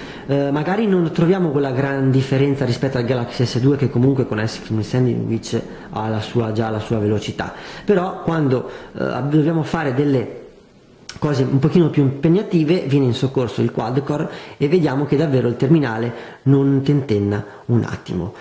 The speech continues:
Eh, il prezzo di questo device in Italia è di seicentonovantanove euro nel momento in cui chiaramente sto facendo la video recensione, eh, un prezzo che giudico, mm, tendenzialmente alto,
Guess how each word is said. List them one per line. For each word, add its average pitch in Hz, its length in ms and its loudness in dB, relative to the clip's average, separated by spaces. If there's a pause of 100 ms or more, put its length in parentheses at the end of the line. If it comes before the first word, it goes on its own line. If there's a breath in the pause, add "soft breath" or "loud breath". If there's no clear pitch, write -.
(280 loud breath)
Eh, 131 600 -2
il 139 160 2
prezzo 175 560 -2
di 117 120 -2
questo 147 240 0
device 135 460 0
in 131 100 6
Italia 135 480 0
è 123 160 -2
di 120 200 -4
seicentonovantanove 113 1160 0
euro 147 220 0
nel 101 160 0
momento 98 420 -2
in 95 120 -2
cui 110 240 0
chiaramente 104 400 -4
sto - 120 -8
facendo 107 340 0
la 104 80 -2
video 113 200 0
recensione, 147 720 0 (480 loud breath)
eh, 165 140 -2
un 160 100 0
prezzo - 600 -2 (120)
che 139 500 2
giudico, 135 560 0
mm, 113 320 0 (240)
tendenzialmente 113 680 2
alto, 110 520 -4